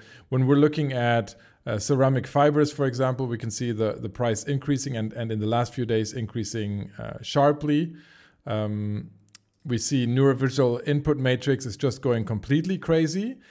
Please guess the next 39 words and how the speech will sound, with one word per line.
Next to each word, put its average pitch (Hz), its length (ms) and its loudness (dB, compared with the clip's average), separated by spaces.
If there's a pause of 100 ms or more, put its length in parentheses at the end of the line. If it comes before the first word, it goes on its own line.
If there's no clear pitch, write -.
(160)
These 185 400 2
are 160 340 6 (180)
the, 131 460 6 (540)
a 131 80 2
very, 165 420 6
very 156 360 4
large 139 500 2
part 123 420 0 (140)
of, 117 520 -2
um, 104 520 -4 (320)
of 110 400 -2 (340)
the 107 640 -4 (200)
strategic 131 480 -2
cruiser 110 280 -2
production. 95 500 -6
So 117 340 2 (280)
this 147 200 2
is 147 100 0
no 160 160 4
surprise 143 460 2
at 135 80 2
all. 190 320 2 (260)
The 147 140 4
thing 247 280 2
is - 300 0
that 151 260 0
you 143 100 4
have 190 220 2
to 180 120 0
remember, 143 360 2
though, 107 280 2
is 110 160 -2
that 113 260 0 (240)
this 170 140 2
is 202 100 0
going 180 200 2
to 156 80 2
be 139 100 0
temporary. 123 800 0